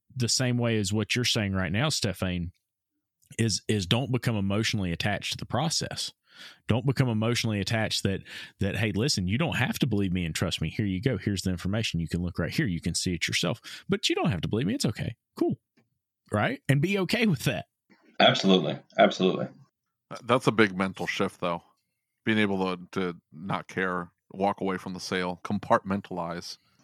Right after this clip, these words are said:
Speaker 2: Well, that, that's where you have to, in your own mind, you have to think to yourself, "Well, my car runs fine. I, I'm, I'm going home today." <laughs> You know? So
Speaker 1: Right.
Speaker 2: it's in your own
Speaker 1: Right.
Speaker 2: mind. That's how you separate yourself from the situation, is you just have to,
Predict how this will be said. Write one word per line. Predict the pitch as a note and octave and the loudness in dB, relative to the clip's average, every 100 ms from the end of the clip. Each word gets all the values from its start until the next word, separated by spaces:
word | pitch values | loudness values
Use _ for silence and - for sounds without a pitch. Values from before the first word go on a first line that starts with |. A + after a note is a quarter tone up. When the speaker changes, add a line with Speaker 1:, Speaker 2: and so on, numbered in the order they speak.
| - - | -14 6
Speaker 2:
Well, | D3 C3+ | 8 10
that, | - - | 8 8
that's | C#3+ - | 6 8
where | C3 | 10
you | A#2 | 10
have | A2 | 8
to, | A#2 | 6
in | A2 A2 | 8 8
your | G#2 | 10
own | G2 F#2 | 10 10
mind, | G2+ F2+ | 10 8
you | F2 | 8
have | F2 F2 | 6 4
to | F2 | 4
think | G2 F#2 | 4 6
to | E2+ | 2
yourself, | E2 E2+ E2 - | 4 4 2 0
"Well, | D#2+ | 2
my | G2+ | 4
car | C3 A2 | 6 8
runs | F#2 - | 8 6
fine. | - D#2 D#2 - - | 4 4 0 -10 0
I, | E2+ E2+ | 2 6
I'm, | G#2+ G2+ - | 6 6 6
I'm | F2 G#2+ | 4 4
going | E2 D2+ | 2 4
home | G2+ | 4
today." | F2+ - - - | 2 0 -8 4
<laughs> | - | 6
You | - - | 8 6
know? | A#2 C#3+ C#3 - - - - | 4 4 2 0 -12 -14 -4
So | - G#2 G2 | 4 6 8
Speaker 1:
Right. | G#2+ | 6
Speaker 2:
it's | G#2+ - | 6 4
in | A#2 A2+ | 6 10
your | A#2 | 10
own | C#3 | 12
Speaker 1:
Right. | C#3 C3+ G#2+ | 12 10 8
Speaker 2:
mind. | G#2 | 8
That's | A2 A2 | 6 8
how | B2 | 8
you | C3 | 8
separate | - D#3 - F2+ - | 6 6 6 6 4
yourself | E2 - D#2+ D2+ - _ | 0 2 2 0 -10 _
from | - F#2 F2+ F#2 - F#2 | 6 8 8 6 2 2
the | F#2+ | 4
situation, | - F#2 - D#2+ D2 - E2 | 4 0 0 0 -2 -4 -4
is | E2 E2 | -4 -2
you | F2+ | -2
just | G2 F#2+ - | -2 -2 4
have | F#2 F#3 | 4 6
to, | G3 F#3+ | 6 6